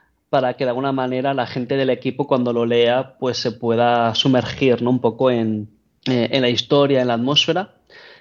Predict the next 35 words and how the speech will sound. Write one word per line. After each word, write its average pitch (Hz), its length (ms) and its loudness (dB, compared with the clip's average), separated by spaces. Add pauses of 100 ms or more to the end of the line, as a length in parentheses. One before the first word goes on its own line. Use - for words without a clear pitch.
(260)
Entonces 139 500 0
eso, 131 200 -4
¿no? 127 140 -4
Yo 135 100 -2
siempre 139 300 0
parto 135 340 0
muchísimo 127 1200 -4
desde 120 300 2
la 113 120 4
imagen, 120 380 2
desde 127 140 2
lo 120 60 4
visual, 123 520 0 (460)
incluso 139 460 0
ya 127 140 4
desde 135 200 2
el 120 160 0
guión, 113 380 0
¿no? 127 200 -6
Que, 110 380 -2
que 127 80 -2
es 202 100 2
puramente 117 1200 0 (460)
texto, 180 500 -4 (120)
literatura, 120 680 -2
pero 113 300 0
ahí 117 280 0
como 120 220 -4
que 120 80 -4
le 113 100 -2
meto 110 240 -4
mucho 107 840 -2 (140)
la 120 140 0
parte 117 180 -2
visual. 104 440 -4